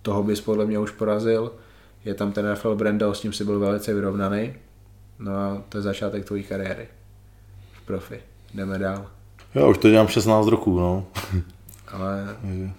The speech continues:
Speaker 1: ty, ty víš, že to takhle nefunguje, že vlastně, jak se zlepšil Marian Čabal, když šel do profi. A zase to bylo na konci kariéry a on udělal obrovský výkonnostní posun. Jak se zlepšil Štefan Havlík, když šel do profi.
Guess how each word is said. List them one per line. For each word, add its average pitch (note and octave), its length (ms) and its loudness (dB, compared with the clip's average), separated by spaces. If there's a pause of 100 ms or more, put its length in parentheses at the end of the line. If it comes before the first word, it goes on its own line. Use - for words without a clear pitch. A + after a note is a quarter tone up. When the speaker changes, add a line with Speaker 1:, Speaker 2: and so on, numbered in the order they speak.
Speaker 1:
ty, A#2+ 140 2
ty A2+ 160 2
víš, B2+ 200 6
že A2+ 100 2
to G2 120 -2
takhle G2+ 280 0
nefunguje, F#2+ 540 -4
že G2+ 120 -2
vlastně, G2+ 400 0 (400)
jak A2 140 2
se A#2+ 140 0
zlepšil A2+ 340 2
Marian G#2 340 4
Čabal, G#2+ 280 2
když G2+ 140 -2
šel G#2 140 -2
do G2 100 0
profi. G2+ 420 -8 (400)
A G#2 60 -6
zase G#2+ 240 -6
to G2+ 80 -8
bylo F#2+ 200 0
na G2 120 0
konci G#2 300 -2
kariéry G2+ 380 0
a G2+ 80 2
on G2 120 -4
udělal G2 240 -2
obrovský G#2+ 380 -2
výkonnostní G2+ 500 -2
posun. F#2+ 320 -6
Jak F2 120 -8
se G2+ 120 -2
zlepšil G2 340 -4
Štefan G#2 340 -2
Havlík, G2+ 280 2
když G#2 120 -2
šel G#2+ 280 -2
do G#2+ 120 -2
profi. G2+ 340 -2